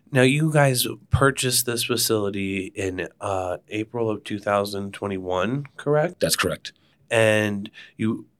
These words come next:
Speaker 1: you know, over the last eighteen months or so, you guys have been doing some tr-, strategic planning,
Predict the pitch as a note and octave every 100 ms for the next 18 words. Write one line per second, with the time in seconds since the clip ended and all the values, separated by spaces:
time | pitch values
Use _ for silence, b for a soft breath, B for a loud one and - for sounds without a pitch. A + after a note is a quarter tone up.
0 | _ G#2+ G2+ G#2+ G#2+ G#2+ G#2 G#2 G#2+ A2
1 | - G#2+ G#2 G#2+ A#2+ A2+ A2+ G#2+ F#2+ F#2+
2 | F#2 F2+ F2 F2 E2+ - E2 - - A#2
3 | - - F#2+ G#2 F2+ - D3+ D3 C3+ C3
4 | B2+ B2+